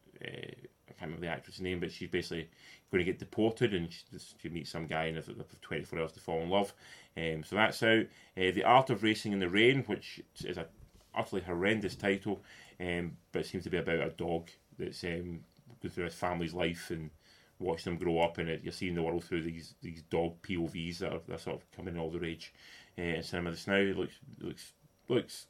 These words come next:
like you know what you're gonna get from it when you, when you see the trailer. Um, Blinded by the Light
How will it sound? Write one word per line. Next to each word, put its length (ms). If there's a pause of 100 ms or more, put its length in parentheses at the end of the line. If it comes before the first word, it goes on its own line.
(840)
like 180
you 140
know 80
what 80
you're 100
gonna 140
get 260
from 200
it 80
when 100
you, 160
when 120
you 80
see 140
the 80
trailer. 320 (540)
Um, 380 (360)
Blinded 240
by 80
the 100
Light 340